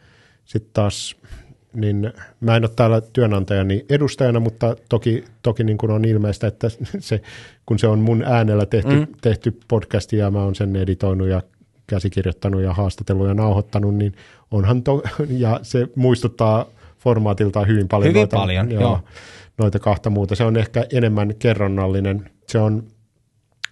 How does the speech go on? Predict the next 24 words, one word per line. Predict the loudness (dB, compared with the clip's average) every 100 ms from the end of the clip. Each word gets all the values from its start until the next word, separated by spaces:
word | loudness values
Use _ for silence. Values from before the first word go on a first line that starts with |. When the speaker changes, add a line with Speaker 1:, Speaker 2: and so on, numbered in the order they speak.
| -14
Speaker 1:
se | -4 0
on | 2 0
tosta | -2 -4 -2
niin | -2 -2
kuin | -4 -2
eräästä | 0 0 0 0 -2 -4 _ _ _ _ _
startup-podcastista, | -4 0 0 0 -4 -2 -2 -2 -2 -2 -2 -4 -4 0
jonka, | 0 0 -2 -2 -4 -10 _
jonka | -4 -2 0 -2 -2 -4
nyt | -2 -2 -2
en | 0
muista | 0 0 0
nimeä, | 2 2 0
mut | -2
ku-, | -4 -2 -2 -2
kuitenkin | -2 0 -2 -2
kertoo | 0 0 0 0
Gimletin, | 2 2 0 -2 -2 -4 -6 -8 -2
Gimlet-nimisen | 0 0 -2 -6 -8 -6 -4 -6
startupin | -6 -6 -4 -6 -6 -6
matkasta. | -4 -6 -6 -8 -6 -8 -8 _ -14 -6
Ja |
Speaker 2:
Joo. | -2
Speaker 1:
siitä, | 0 0 -4